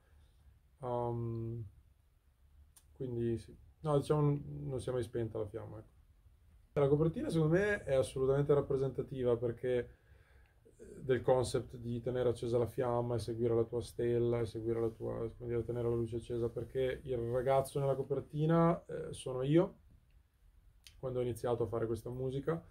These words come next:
Appunto la stanza n-, non è molto illuminata per un motivo, nel senso appunto c'è, c'è questa luce che entra dalla finestra, ma soprattutto c'è il poster sulla parete che è quello che volevo diventare, no? Anche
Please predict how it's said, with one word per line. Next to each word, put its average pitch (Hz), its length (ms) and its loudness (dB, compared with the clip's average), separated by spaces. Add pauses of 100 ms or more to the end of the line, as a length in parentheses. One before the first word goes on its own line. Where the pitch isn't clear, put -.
(400)
Appunto 127 320 -2
la 117 100 6
stanza 131 380 0
n-, 127 260 -6
non 127 220 -2
è 131 100 4
molto 131 280 0
illuminata 127 760 0 (220)
per 127 140 0
un 120 120 0
motivo, 120 400 -4
nel 120 140 -4
senso 117 280 -8
appunto 117 400 -6 (140)
c'è, 120 260 -6
c'è 123 140 -6
questa 120 220 -4
luce 127 220 -4
che 127 60 -2
entra 120 180 -2
dalla 123 120 0
finestra, 127 460 -4
ma 117 100 0
soprattutto 117 480 -4
c'è 117 140 -4
il 113 60 -2
poster 113 400 -4
sulla 120 220 -6
parete 120 540 0 (380)
che 113 160 -2
è - 180 -8
quello 120 380 2
che 117 60 -2
volevo 117 320 4
diventare, 117 560 -4
no? 131 240 -8 (300)
Anche 123 440 -4